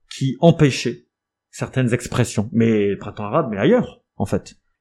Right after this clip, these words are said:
Et l'art, c'est justement, selon moi, la définition de, il faut outrepasser toutes ces règles et ces barrières pour pouvoir s'exprimer, dire des choses. Alors, euh,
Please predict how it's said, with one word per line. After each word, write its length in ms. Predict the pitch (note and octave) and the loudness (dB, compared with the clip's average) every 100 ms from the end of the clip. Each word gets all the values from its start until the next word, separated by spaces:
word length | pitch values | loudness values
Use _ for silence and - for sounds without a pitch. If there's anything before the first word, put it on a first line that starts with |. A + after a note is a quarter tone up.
| _ - | _ 0
Et 100 | A#2+ | 6
l'art, 500 | D3+ G#3+ - - _ - | 8 6 2 -14 _ -12
c'est 220 | - A2+ | -4 -4
justement, 720 | A2+ G3+ - D3+ D#3+ D3+ B2+ | 0 -2 4 6 6 4 0
selon 320 | - A#2+ A2 | -2 2 2
moi, 240 | C#3+ G3+ G#3 | 4 4 4
la 120 | A2+ | 2
définition 640 | C3+ - C3 A#2 - G3 | 0 -2 0 0 4 4
de, 360 | F#3+ C3+ C3 - _ - | 6 6 2 -2 _ 2
il 100 | F3+ | 2
faut 240 | - B3 | 4 4
outrepasser 640 | F#3+ - E3+ D#3+ C3 F3 F3 | 4 4 2 4 2 0 -2
toutes 160 | C3+ | -6
ces 580 | - - A#2 G#2+ G2 - - | -4 4 4 4 0 -6 2
règles 400 | C3 F3+ A2+ - | 6 6 4 0
et 60 | |
ces 160 | G#2 A2 | -2 0
barrières 580 | G2 B2 D3 G3+ - _ _ _ _ _ _ _ | 4 6 6 4 0 _ _ _ _ _ _ _
pour 180 | E3 D3 | -2 0
pouvoir 580 | - B2+ B2+ E3+ D#3 - | -2 4 6 4 2 -14
s'exprimer, 760 | - - E3+ - C#3+ B2 G2 - - | -10 -4 -4 -2 2 2 2 -4 -14
dire 260 | G#2 C3 | -4 -2
des 80 | G#2+ | -2
choses. 380 | G#2 - E2 - _ _ _ _ _ _ _ | -8 -10 -12 -16 _ _ _ _ _ _ _
Alors, 440 | G#2+ B2 B2 A2+ | 4 6 6 6
euh, 500 | A#2+ A2+ A2+ G#2+ - | 6 6 4 2 -4